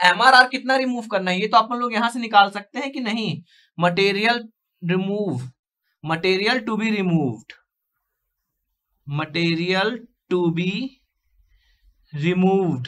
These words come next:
कितना material remove करना है अपने को, Total material। ठीक है, इसको total material बोलते हैं। Total material कितना remove करना है अपने को? वॉल्यूम, total volume of material कितना रिमूव करना है अपने को? टेन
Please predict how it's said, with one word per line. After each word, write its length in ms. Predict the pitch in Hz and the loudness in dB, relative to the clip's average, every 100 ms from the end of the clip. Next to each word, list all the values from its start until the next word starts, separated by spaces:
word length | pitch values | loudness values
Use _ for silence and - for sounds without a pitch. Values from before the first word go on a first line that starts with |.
| - | -6
कितना 320 | 190 190 240 | -8 0 0
material 500 | 240 226 220 214 226 | 2 2 2 2 0
remove 400 | 208 208 208 220 - | -2 -2 -2 -4 -4
करना 280 | 208 196 208 | -4 -2 -2
है 140 | 202 | -2
अपने 240 | 156 143 139 | -6 -6 -8
को, 100 | 147 | -2
Total 400 | 208 214 214 311 | 4 6 6 4
material। 480 | 175 165 131 113 107 120 _ - | 4 0 -2 -4 -6 -10 _ -8
ठीक 140 | 170 | -6
है, 140 | 240 208 | -4 -6
इसको 180 | 190 185 | -6 -10
total 340 | 180 165 160 | -8 -6 -6
material 360 | 151 131 120 113 | -8 -8 -8 -8
बोलते 340 | 107 90 - | -12 -14 -18
हैं। 120 | - 117 _ - - - | -20 -20 _ -20 -12 -2
Total 160 | 202 | 0
material 260 | 220 220 220 | 2 0 -4
कितना 220 | 220 233 | -6 -4
remove 300 | 226 226 226 | -4 -4 -4
करना 240 | 233 226 233 | -4 -2 -2
है 100 | 226 | -2
अपने 220 | 233 233 | -4 -2
को? 160 | 233 254 - _ _ _ _ _ _ _ _ _ _ _ | 2 2 0 _ _ _ _ _ _ _ _ _ _ _
वॉल्यूम, 480 | 131 156 175 208 214 - - _ _ _ _ | -2 0 4 2 2 -6 -16 _ _ _ _
total 320 | 190 185 226 196 | -2 0 0 4
volume 420 | 196 196 220 214 | 4 4 2 -2
of 160 | 208 214 | -2 -4
material 320 | 185 196 214 | -2 -2 -2
कितना 260 | 214 - 202 | -6 -4 -4
रिमूव 300 | 196 196 196 | -2 -4 -6
करना 220 | 196 202 | -6 -4
है 120 | 208 156 | -4 -6
अपने 220 | - 123 | -8 -10
को? 220 | - 120 _ _ _ _ - | -12 -18 _ _ _ _ 2
टेन 340 | 220 247 | 4 4